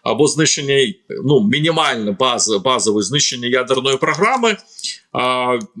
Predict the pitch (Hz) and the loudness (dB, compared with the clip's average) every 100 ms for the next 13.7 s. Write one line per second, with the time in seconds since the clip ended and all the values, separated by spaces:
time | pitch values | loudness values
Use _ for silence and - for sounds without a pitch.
0 | 107 120 160 - 175 135 185 151 143 151 | -6 -2 0 0 0 0 0 0 0 0
1 | - 160 - 180 151 117 - 127 127 127 | 0 -2 -2 0 0 0 -2 0 2 2
2 | 120 117 113 98 120 117 - 147 131 110 | 4 2 2 2 0 0 0 0 0 0
3 | - 135 - 123 101 143 170 175 156 107 | -2 -4 -4 -2 0 0 0 2 2 0
4 | - _ _ _ - 113 110 101 131 185 | -4 _ _ _ -4 -2 0 -2 0 0
5 | 175 - 156 147 117 147 135 - 131 131 | 2 0 0 0 2 2 0 0 0 2
6 | 123 - 110 117 180 - _ _ _ - | 0 2 4 4 0 -6 _ _ _ -2
7 | 120 151 156 - 165 147 123 143 147 139 | 0 2 2 0 2 4 4 2 2 2
8 | 120 113 131 107 120 107 - 117 - 196 | 0 -2 -4 -2 0 0 0 -2 0 2
9 | 240 196 127 190 226 180 120 127 120 151 | 2 2 4 4 4 4 4 2 2 0
10 | - - 151 - 123 98 143 170 165 123 | 0 0 0 0 -2 0 0 2 4 4
11 | 117 - 151 151 147 135 110 135 127 113 | 2 2 2 2 2 0 -2 -2 0 0
12 | 117 113 120 127 - 117 110 107 120 - | 0 2 2 0 0 0 2 0 -2 0
13 | 107 110 110 143 160 104 | 4 4 4 2 2 -2